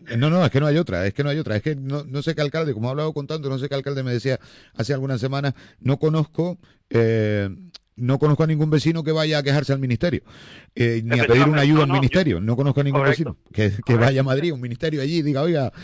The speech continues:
Speaker 1: ¿qué hay de lo mío? Que, que, que estamos aquí todos en paro en casa y, y, y no hay, no conozco a nadie que haga eso'". Ah, claro, pues eso igual no, no lo ven, pero repito que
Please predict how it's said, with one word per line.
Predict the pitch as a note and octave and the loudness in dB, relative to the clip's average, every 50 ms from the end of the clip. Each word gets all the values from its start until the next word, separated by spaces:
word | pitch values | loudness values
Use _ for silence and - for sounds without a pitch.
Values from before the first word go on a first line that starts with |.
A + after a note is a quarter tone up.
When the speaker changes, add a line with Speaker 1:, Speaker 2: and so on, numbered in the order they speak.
| - - - | -20 -8 -2
Speaker 1:
¿qué | - F3+ | 0 2
hay | G3+ | 2
de | F#3+ F#3 | 2 0
lo | F3 D#3+ | 0 -2
mío? | D#3+ D3 C3+ A#2+ A2 | -2 -4 -4 -4 -4
Que, | G#2 A#2+ B2 B2 A2 | -4 -2 -2 -2 -2
que, | A#2+ B2+ B2+ B2+ A#2+ - - - - - _ | -2 -2 -2 -2 -4 -6 -8 -14 -20 -20 _
que | - B2 | -6 -4
estamos | - - E3+ F3 D#3+ | -2 -2 0 0 0
aquí | D#3 D3+ E3 D#3+ | 0 0 0 0
todos | - D#3 D#3 C#3 C#3 | 2 4 4 4 2
en | C#3+ C3+ | 2 0
paro | - D3+ C#3+ C#3+ C#3 | -4 -4 -4 -6 -6
en | C3 | -6
casa | D#3 D#3+ D3 - D3+ C#3+ C#3 | -4 -4 -4 -2 -2 -2 0
y, | C#3+ | 0
y, | C#3+ C3+ C3+ C3 B2+ C3 C3+ B2+ A2+ - - - - - - - - - - | -2 -2 -4 -4 -4 -4 -4 -4 -6 -8 -14 -18 -16 -14 -14 -16 -8 -6 -2
y | B2+ | 0
no | C3+ C3 | 0 0
hay, | B2+ A#2+ A2+ | 0 0 0
no | B2 B2+ C#3 | 0 0 2
conozco | D#3 D3+ D3 - - | 2 2 2 2 2
a | B2 | 0
nadie | A2+ G2+ G2 G2 F#2+ | 0 0 -2 -2 -2
que | F#2 G2 | -2 -4
haga | F#2+ F#2 F2 F2+ | -4 -2 -2 -4
eso'". | F2 - D#2+ C#2+ C2+ - - | -4 -6 -8 -12 -12 -10 -8
Ah, | A2 G#2+ - - _ | -6 -6 -6 -6 _
claro, | - G2 G2 A2 A2+ - _ - - - - _ | -4 -4 -4 -4 -6 -8 _ -20 -20 -20 -18 _
pues | - G#2+ F2 G#2 | -6 -4 -4 -2
eso | A2 - - C#3+ D3 D3+ - A2 - - | -2 -2 -2 -2 -2 -2 -6 -12 -16 -8
igual | A2 A2+ A2+ A2 A#2+ A#2 A#2 | -2 0 0 2 0 0 -2
no, | A2+ A2+ G#2+ G#2+ G#2 G2+ G2+ G2+ | -2 -2 -2 -2 -4 -6 -6 -8
no | G#2+ A2+ A2 | -6 -4 -4
lo | G#2+ | -2
ven, | G2+ G2+ G2 | -2 -2 0
pero | A#2 A#2 A#2 | 0 2 2
repito | A2 A#2 G#2+ E3 F3 D#3 C3 | 2 0 0 0 0 0 0
que | G#2+ G#2+ F#2+ | 0 -2 -4